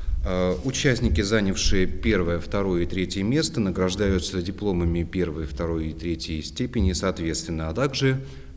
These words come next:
денежными премиями. А, за первое место предусмотрена премия в размере восьмидесяти пяти тысяч российских рублей, за второе место шестьдесят тысяч рублей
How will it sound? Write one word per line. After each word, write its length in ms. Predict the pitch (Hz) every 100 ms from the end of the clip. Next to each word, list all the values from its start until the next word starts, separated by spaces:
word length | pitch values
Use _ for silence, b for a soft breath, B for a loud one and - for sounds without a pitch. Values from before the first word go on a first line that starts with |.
| -
денежными 500 | 80 123 113 85 82
премиями. 680 | 78 90 87 87 85 85 82 B B B B B
А, 460 | 90 87 85 85 87
за 240 | 85 117
первое 400 | 117 135 113 104
место 380 | 110 156 - -
предусмотрена 800 | 101 104 - 117 113 104 101 92
премия 420 | - 117 131 110
в 80 | 90
размере 560 | 92 95 110 104 98 -
восьмидесяти 840 | 92 101 - 123 117 - - 98
пяти 600 | - 90 - - - 113
тысяч 680 | 113 - 92 98 95 - -
российских 800 | 87 85 85 85 98 - 98 -
рублей, 400 | 101 117 139 147
за 220 | 92 92
второе 420 | 80 92 87 87
место 580 | 87 82 - - 80 76
шестьдесят 580 | - 92 80 - 123 -
тысяч 320 | 143 139 -
рублей 480 | 131 120 120 117